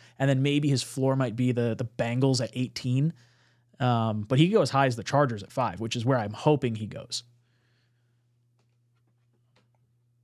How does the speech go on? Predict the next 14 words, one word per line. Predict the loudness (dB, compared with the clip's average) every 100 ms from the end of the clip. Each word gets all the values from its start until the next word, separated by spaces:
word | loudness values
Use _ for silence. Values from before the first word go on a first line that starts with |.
| _ _ _ _ _ _ _ _ _
I |
guess | -6 -4
any | -4
thoughts | 0 0 0
on | -6 -6
that? | -8 2
<laughs> | 2 2 -10 -18 -20 -20 _ _ _ -4
I |
kinda, | -2 -2 2 2 2 0
kinda | 2 2
rambled | 2 0 -2
a |
bit | -8 -10
there. | -12